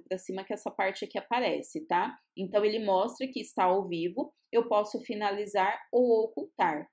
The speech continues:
tá? Clicando aqui, eu finalizei, e aí ele volta pra essa tela onde eu posso iniciar uma nova sessão, tudo bem?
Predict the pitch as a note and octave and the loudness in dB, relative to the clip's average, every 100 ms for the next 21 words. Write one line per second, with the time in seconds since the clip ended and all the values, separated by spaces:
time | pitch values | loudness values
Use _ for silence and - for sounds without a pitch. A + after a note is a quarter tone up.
0 | _ G3 G3 - - _ - D4 B3+ G3+ | _ 0 0 -2 -12 _ -4 -2 0 0
1 | G#3 G3+ F#3+ F#3 - G3+ F#3+ A#3+ A3 F#3+ | -2 0 0 0 -2 -2 -2 -2 0 2
2 | G3 G4 _ _ _ _ _ _ A3 A3+ | 0 -4 _ _ _ _ _ _ 2 4
3 | A3 B3 B3 G3 G3 A#3 B3+ - A3+ A#3+ | 4 2 4 6 6 4 -4 -4 -4 -4
4 | A#3 G3 G3 G#3 A3 A3+ G#3 G#3 A3+ A3+ | 0 2 2 0 -2 0 0 0 -4 -4
5 | B3 - A#3+ G#3 A3 G#3+ G#3+ G#3 A3 - | -4 -2 2 2 2 -2 0 -2 -2 -4
6 | - - F3 D3+ - _ _ _ - F3 | -4 -2 0 0 -4 _ _ _ -8 -4
7 | E3 E3+ G#3 D#4 | -4 -2 -2 -2